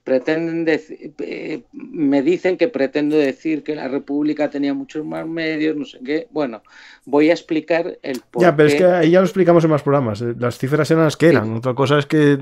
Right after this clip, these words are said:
Speaker 2: te guste o no te guste.
Speaker 1: Claro, pero aquí, como estamos hablando de orgánica, yo
Speaker 2: Claro,
Speaker 1: sigo
Speaker 2: claro.
Speaker 1: el criterio orgánico, porque las unidades militares,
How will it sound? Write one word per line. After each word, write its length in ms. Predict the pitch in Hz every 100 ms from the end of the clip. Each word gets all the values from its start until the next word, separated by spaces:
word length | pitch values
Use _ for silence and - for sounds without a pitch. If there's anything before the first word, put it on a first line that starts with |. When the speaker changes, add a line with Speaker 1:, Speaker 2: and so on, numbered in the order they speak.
| 139
Speaker 2:
te 80 |
guste 240 | 147 156 165
o 40 |
no 80 | 143
te 60 | 131
guste. 220 | 147 190
Speaker 1:
Claro, 200 | 180 139 - - _ _ _
pero 200 | 180 185
aquí, 240 | 175 - 226
como 220 | 202 165
estamos 320 | 147 214 226
hablando 300 | 220 208 196
de 40 | 185
orgánica, 500 | 165 180 190 185 180
yo 220 | - 165
Speaker 2:
Claro, 120 | 143
Speaker 1:
sigo 120 | 113 120
Speaker 2:
claro. 100 | 180
Speaker 1:
el 100 | 160
criterio 640 | 135 131 156 156 170 -
orgánico, 800 | - 127 113 120 101 - _ 104 _ _
porque 380 | 151 160 - 147
las 240 | 135 123
unidades 540 | 143 135 139 190 190 185
militares, 960 | 175 143 131 143 139 147 175 - -